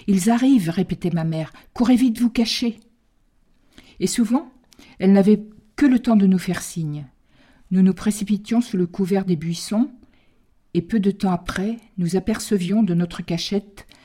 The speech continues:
la patrouille au bord de la piste, et nous nous demandions en tremblant si elle allait entrer dans notre maison, saccager et piller nos pauvres biens,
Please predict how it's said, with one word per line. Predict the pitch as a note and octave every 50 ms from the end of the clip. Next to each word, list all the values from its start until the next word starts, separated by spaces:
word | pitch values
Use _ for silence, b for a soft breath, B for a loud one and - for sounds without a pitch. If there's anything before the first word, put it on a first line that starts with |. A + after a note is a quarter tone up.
| b b b b b
la | F3+ E3+
patrouille | E3+ - G3+ G3 - - - - A3 A3+ A3 G3 D#3+ D#3 - -
au | - E3+
bord | D#3 F3+ E3+
de | E3+ F3
la | E3+ D#3+ D#3+
piste, | E3 - G#3+ A3 G#3+ - - - - - D#3 D#3 B B B B B B B B B
et | - - F#3
nous | F3+ F#3+ F#3+
nous | F#3 F#3 F#3 F#3
demandions | D#3 G#3 A#3+ A#3+ G#3+ F#3+ F#3 D#3+ E3 G3+ A3+ A3
en | E3 -
tremblant | - - F3+ F3 E3 E3 F#3 G3+ A3+ A#3+ - - - b b b b b
si | b - - F#3+
elle | F3 F3+
allait | F3 F3 F3 F3
entrer | F3+ G3 G3+ - - - G3+
dans | F#3 E3+
notre | E3+ F3 E3+ - - F3
maison, | E3 E3 D#3+ D#3 D#3+ F3 F#3 G3+ G#3 G3
saccager | - - - F#3+ F#3+ - G3+ F#3 F3 F3 F#3 F3+
et | F3
piller | - - - A3 G#3 F#3+ F3+ G3 G3+
nos | G3 F#3 E3+
pauvres | E3 - - - G#3+ G3 F3+ E3+ F3
biens, | D3+ D#3 D#3+ F3 F3 G3 G#3+